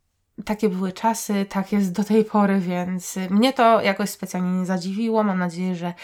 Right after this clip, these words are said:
też, e, ustosunkujecie się do tego normalnie. I tak, e, i właśnie tam, e, w Naldwajku, w zależności od źródeł, trzeciego lub według, e, holenderskich źródeł szóstego maja dwa tysiące trzeciego roku,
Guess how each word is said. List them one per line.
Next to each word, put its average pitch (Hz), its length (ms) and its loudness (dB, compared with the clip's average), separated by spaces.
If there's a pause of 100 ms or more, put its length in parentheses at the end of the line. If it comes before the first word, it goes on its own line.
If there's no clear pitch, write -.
(300)
też, 196 480 -2
e, 185 400 -2
ustosunkujecie 190 800 -4
się 180 120 -6
do 175 60 -6
tego 175 380 -4
normalnie. 175 560 -2 (400)
I 269 80 -2
tak, 202 280 0 (180)
e, 202 380 2 (320)
i 214 100 -2
właśnie 254 460 2
tam, 202 640 2 (140)
e, 196 640 -2
w - 120 -16
Naldwajku, 185 840 0 (100)
w 180 80 -6
zależności 214 640 0
od 185 180 -4
źródeł, 180 520 -6
trzeciego 233 800 2
lub 196 260 -2
według, 185 460 -10
e, 185 320 -6 (300)
holenderskich 214 600 0
źródeł 208 340 0
szóstego 196 640 2
maja 196 460 2
dwa 185 240 0
tysiące 240 420 -4
trzeciego 214 440 -4
roku, 175 420 -6